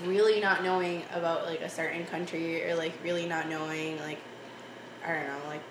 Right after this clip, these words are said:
I forgot last time I was talking to someone about, like, being Kurdish, and, like, I really, like, didn't know, like, the, the, I guess,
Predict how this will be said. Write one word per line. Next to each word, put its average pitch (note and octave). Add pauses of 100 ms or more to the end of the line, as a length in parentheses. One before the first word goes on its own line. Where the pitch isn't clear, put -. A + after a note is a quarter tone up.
(1040)
I G3
forgot F#3
last E3+
time E3
I D#3+
was D#3+
talking D#3+
to -
someone D#3+
about, D3+
like, D#3 (540)
being D#3 (220)
Kurdish, D#3 (100)
and, D3
like, C#3+
I D#3+
really, D#3 (240)
like, -
didn't D3+
know, C#3+
like, C#3+
the, C#3+ (920)
the, D#3
I D3+
guess, D3+